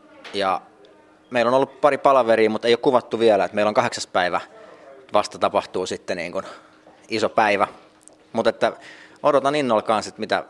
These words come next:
mitä ne on keksinyt. Juoni on selkeä mulle ja niin kun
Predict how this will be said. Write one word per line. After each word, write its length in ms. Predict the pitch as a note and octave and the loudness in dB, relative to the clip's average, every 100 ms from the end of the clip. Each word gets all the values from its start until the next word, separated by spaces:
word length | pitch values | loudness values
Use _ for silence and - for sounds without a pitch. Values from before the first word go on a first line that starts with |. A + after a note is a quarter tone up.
| _ _ - | _ _ -18
mitä 140 | G2+ | -12
ne 60 | F#2+ | -10
on 100 | F#2 | -6
keksinyt. 420 | G2+ - F#2+ E2 - | -6 -6 -10 -14 -2
Juoni 340 | D3+ D#3 A2+ | 2 2 2
on 100 | G#2 | 0
selkeä 380 | A2+ G2+ G2+ F#2 | 0 -2 -2 -4
mulle 320 | F#2 F2+ F2 | -6 -6 -4
ja 120 | E2+ | -6
niin 160 | F2+ E2+ | -8 -12
kun 140 | F2 | -14